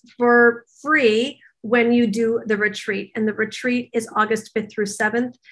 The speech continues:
This one is smaller, and these, the, my retreats always sell out. I keep them very small and intimate so everybody can have private coaching time during the group setting. Um, it's a really beautiful time. We've got, we do lunches together, and it's just, it's, it,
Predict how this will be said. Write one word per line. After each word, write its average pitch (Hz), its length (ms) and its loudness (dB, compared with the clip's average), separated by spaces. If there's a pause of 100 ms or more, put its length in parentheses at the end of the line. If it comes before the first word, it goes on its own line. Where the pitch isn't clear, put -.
(200)
This 330 240 0
one 349 120 4
is 320 240 2
smaller, 190 440 -2
and 220 240 2
these, 233 260 2
the, 240 100 4
my 233 140 2
retreats 233 540 0
always 220 420 2
sell 185 260 -2
out. 185 200 0
I 202 60 -2
keep 233 260 -8
them 226 140 0
very 214 180 2
small 196 380 -2
and 196 120 0
intimate 220 480 -2
so 202 160 -6 (140)
everybody 220 520 2
can 208 220 -8
have 190 260 0 (200)
private 196 340 -2
coaching 233 400 0
time 226 440 0 (300)
during 214 360 0
the 233 80 0
group 240 320 -4
setting. 247 520 0 (360)
Um, 196 500 2
it's 220 180 -4
a 214 60 -2
really 208 260 0
beautiful 196 420 0
time. 226 440 2
We've 190 180 -4
got, - 240 -8
we 190 60 -2
do 185 160 -4
lunches 247 420 -2
together, 220 680 0
and 190 200 -2
it's 185 200 -10
just, 202 240 -10
it's, 196 240 -12
it, 196 200 -8